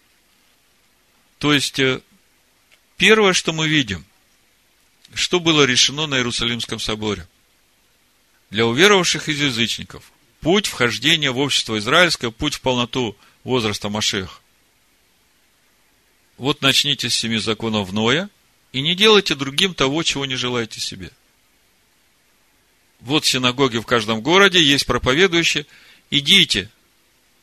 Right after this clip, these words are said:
слушайте Тору, закон, и Дух Божий будет вас учить. И по мере того, как помазание будет вас учить, всё,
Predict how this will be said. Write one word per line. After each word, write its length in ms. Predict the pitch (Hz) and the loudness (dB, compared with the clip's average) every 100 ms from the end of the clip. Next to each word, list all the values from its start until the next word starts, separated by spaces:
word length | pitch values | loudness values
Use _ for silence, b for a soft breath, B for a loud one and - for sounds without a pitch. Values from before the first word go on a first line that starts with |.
| _ _ | _ _
слушайте 720 | 104 147 160 131 104 - 85 - _ _ _ _ | 0 4 4 4 0 -6 -12 -14 _ _ _ _
Тору, 380 | 143 170 208 165 | 4 6 6 4
закон, 420 | 135 - 190 180 - | 2 4 2 2 0
и 140 | 135 | -2
Дух 320 | 131 226 185 | 2 2 2
Божий 420 | 127 175 240 220 | 4 4 6 2
будет 380 | 190 156 196 190 | 0 0 0 0
вас 260 | 143 151 - | 2 2 0
учить. 460 | 151 - 135 - - _ _ _ _ _ _ _ _ b b b b b b | -4 -2 -2 -6 -18 _ _ _ _ _ _ _ _ b b b b b b
И 80 | 127 | 2
по 160 | 151 | 4
мере 300 | 160 233 254 | 6 8 6
того, 400 | 240 226 180 170 | 6 6 6 6
как 180 | 165 156 | 4 2
помазание 680 | 160 151 156 147 190 160 135 | 2 2 2 6 6 6 4
будет 320 | 139 156 131 | 4 2 2
вас 220 | 135 135 | 0 0
учить, 460 | 120 - 110 123 - b b b b | 0 0 0 0 -4 b b b b
всё, 440 | - - 208 196 | -4 2 6 6